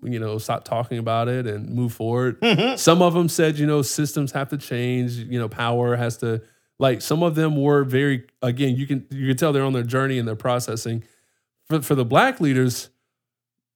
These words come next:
Speaker 1: m-, majority, all but one said the church will never be unified. The church needs to be realistic, kind of to what you're alluding to, managing expectations.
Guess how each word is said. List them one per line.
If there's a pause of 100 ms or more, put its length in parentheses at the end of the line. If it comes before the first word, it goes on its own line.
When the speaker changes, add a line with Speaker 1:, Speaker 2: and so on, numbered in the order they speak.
(600)
Speaker 1:
m-,
majority,
all
but
one
said
the
church
will
never (440)
be
unified. (840)
The
church
needs
to
be
realistic,
kind
of
to
what
you're
alluding
to,
managing
expectations.